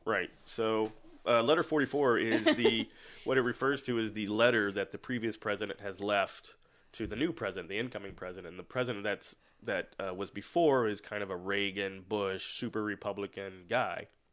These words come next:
Speaker 1: and he leaves a letter informing him of kind of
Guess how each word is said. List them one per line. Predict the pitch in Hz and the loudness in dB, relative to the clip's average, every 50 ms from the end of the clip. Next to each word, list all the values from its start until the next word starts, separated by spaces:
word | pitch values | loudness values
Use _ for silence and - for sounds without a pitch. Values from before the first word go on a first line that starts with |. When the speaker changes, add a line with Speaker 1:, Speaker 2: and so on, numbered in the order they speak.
| _ _ _ - | _ _ _ -10
Speaker 1:
and | - 104 98 98 95 98 | -8 -6 -6 -6 -6 -4
he | 113 110 | -4 -2
leaves | 110 110 110 95 | -2 -2 -4 -4
a | 101 | -4
letter | 98 101 98 95 92 | -4 -2 -2 -2 -4
informing | 95 90 - - 104 104 101 101 101 98 | -6 -8 -8 -6 -6 -4 -4 -6 -8 -8
him | 101 98 98 95 95 95 | -10 -8 -8 -8 -8 -8
of | 95 95 95 92 92 - _ _ _ _ _ - - - - _ _ _ _ _ _ - | -8 -6 -8 -8 -10 -12 _ _ _ _ _ -20 -20 -20 -20 _ _ _ _ _ _ -10
kind | 113 107 101 92 | -8 -8 -8 -8
of | 85 | -10